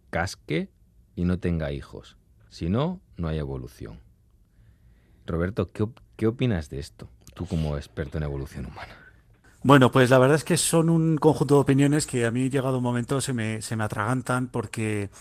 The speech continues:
Speaker 2: eh, pues, eh, comenzamos a hablar de, de mala evolución. Entonces, a mí es un calificativo, el de evolución buena o mala, que, que no me gusta, porque la evolución,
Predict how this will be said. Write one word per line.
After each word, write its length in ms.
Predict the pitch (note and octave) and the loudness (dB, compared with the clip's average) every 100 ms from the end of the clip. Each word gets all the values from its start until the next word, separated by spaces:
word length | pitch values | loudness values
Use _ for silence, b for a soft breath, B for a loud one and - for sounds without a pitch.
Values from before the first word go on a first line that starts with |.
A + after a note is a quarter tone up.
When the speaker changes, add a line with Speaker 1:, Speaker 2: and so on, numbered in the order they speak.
| B B B B B | B B B B B
Speaker 2:
eh, 280 | - A2+ G#2 | -8 -6 -6
pues, 180 | G#2 - | -6 -6
eh, 180 | A#2+ - | -6 -8
comenzamos 500 | A#2+ A2+ A#2 C3 B2+ | -6 -4 -2 -2 -4
a 20 | |
hablar 360 | B2+ C3 C3+ B2+ | -2 -2 -2 -4
de, 560 | A#2+ A2 G#2+ G#2+ G#2+ - | -4 -4 -4 -6 -8 -10
de 200 | A#2 A2 | -6 -2
mala 200 | B2 B2+ | 2 2
evolución. 640 | A#2+ G#2+ - A2+ G2 F2+ - | 0 -4 -6 -6 -6 -10 -16
Entonces, 560 | - A2+ A#2 C#3 C3 - E3 | -14 -8 -6 -4 -6 -6 -8
a 80 | B2+ | -6
mí 120 | B2+ | -6
es 100 | A#2+ | -6
un 80 | D3 | -4
calificativo, 720 | C#3 B2+ C3+ B2+ A#2+ B2+ C3 | -4 -4 -4 -4 -2 -4 -4
el 80 | B2 | -4
de 60 | |
evolución 460 | A2+ A2+ G#2 A#2 B2 | -4 -4 -6 -6 -4
buena 240 | C3 B2+ | -4 -4
o 40 | B2 | -2
mala, 280 | B2+ C3 C3+ | -2 -4 -6
que, 440 | A#2 A2 G#2+ F#2+ B B B B B - | -6 -6 -6 -10 B B B B B -8
que 120 | A2+ | -4
no 120 | A#2+ | -2
me 140 | C3+ B2 | -2 0
gusta, 400 | B2+ B2+ A2+ G2+ | -2 -2 -4 -4
porque 220 | G#2+ G#2 | -4 -6
la 60 | |
evolución, 560 | G#2 A2 - C#3 D#3 | -6 -8 -8 -6 -4